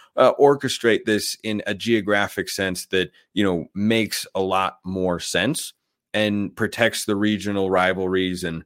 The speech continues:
uh, generalized regionality that has made college football the beautiful spectacle it has been for quite a long time." I don't think that this will one day happen with four conferences. I think it will one day happen with two.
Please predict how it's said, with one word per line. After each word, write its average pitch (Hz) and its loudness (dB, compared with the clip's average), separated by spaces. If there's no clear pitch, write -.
uh, 90 4
generalized 92 2
regionality 98 2
that 95 0
has 92 -2
made 127 4
college 98 0
football 92 -2
the 90 -6
beautiful 90 -2
spectacle - -4
it 80 -4
has 78 -10
been 90 2
for 95 2
quite 92 4
a 87 2
long 76 -2
time." 76 -4
I 113 6
don't 147 4
think 156 2
that 120 4
this 117 2
will 107 6
one 104 2
day 101 4
happen 98 -4
with 98 -4
four 104 2
conferences. 139 0
I 107 4
think 113 -2
it 120 2
will 107 2
one 107 2
day 98 2
happen 92 -4
with - -10
two. 53 -8